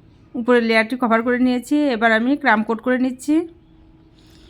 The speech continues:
একটু ক্রিম দিয়ে ক্রাম কোট করে নেওয়ার পরে তারপর আমি এখানে খুবই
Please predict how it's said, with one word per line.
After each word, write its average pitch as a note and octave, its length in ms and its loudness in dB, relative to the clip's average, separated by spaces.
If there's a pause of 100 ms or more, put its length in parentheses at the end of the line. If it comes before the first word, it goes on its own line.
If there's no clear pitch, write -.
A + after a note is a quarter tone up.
(380)
একটু C#4+ 200 0
ক্রিম C#4+ 260 2
দিয়ে D#4 120 2 (100)
ক্রাম A#3+ 260 2
কোট B3+ 180 -2
করে C4 200 0
নেওয়ার A#3 280 0
পরে A#3 220 2 (4000)
তারপর C#4 260 4 (100)
আমি C#4+ 120 4 (100)
এখানে B3+ 260 -2 (1800)
খুবই C#4 320 0